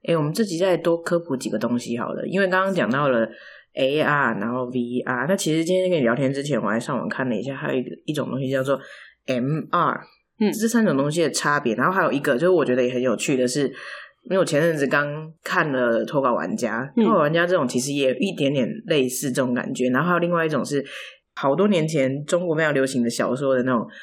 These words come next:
Speaker 1: 所谓的全息这件事情，
Speaker 2: 嗯。
Speaker 1: 就是这几个东西它的概念上到底有什么样子比较，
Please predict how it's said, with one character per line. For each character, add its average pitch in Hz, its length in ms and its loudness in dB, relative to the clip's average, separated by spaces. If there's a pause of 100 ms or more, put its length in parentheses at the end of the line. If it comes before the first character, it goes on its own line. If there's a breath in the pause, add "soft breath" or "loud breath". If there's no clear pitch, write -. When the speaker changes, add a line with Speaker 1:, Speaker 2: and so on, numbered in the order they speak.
(140)
Speaker 1:
所 - 180 -2
谓 139 60 4
的 151 100 2 (240)
全 139 520 2
息 123 600 0
这 151 120 0
件 190 140 4
事 156 180 -2
情， 135 180 -2
Speaker 2:
嗯。 - 20 -2
Speaker 1:
就 214 80 4
是 254 60 4
这 277 160 0
几 180 100 0
个 147 80 2
东 175 200 2
西 180 140 0
它 190 140 2
的 175 140 2 (140)
概 180 160 2
念 170 200 0
上 156 200 0
到 151 120 2
底 - 220 -4 (380 loud breath)
有 147 160 0
什 127 120 -2
么 123 80 2
样 143 240 0
子 107 320 -8
比 117 100 -4
较， 131 280 0